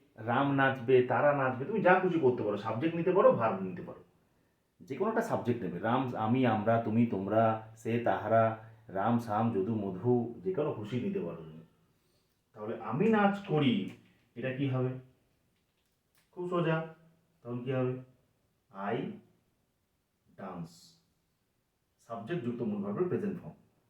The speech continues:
এখানে কিন্তু আমিটা হচ্ছে ফার্স্ট পারসন, তাই ভার্ব শেষে এস বা ইএস এর কোনো গল্প নেই এখানে।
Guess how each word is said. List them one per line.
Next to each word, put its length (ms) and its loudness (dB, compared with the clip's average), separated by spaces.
এখানে 220 -6
কিন্তু 280 -2
আমিটা 380 2
হচ্ছে 140 -4
ফার্স্ট 260 2
পারসন, 340 -2
তাই 220 4
ভার্ব 300 -2
শেষে 280 -2
এস 120 0
বা 100 -2
ইএস 280 0
এর 80 -6
কোনো 240 -6
গল্প 380 -2
নেই 240 2
এখানে। 280 -4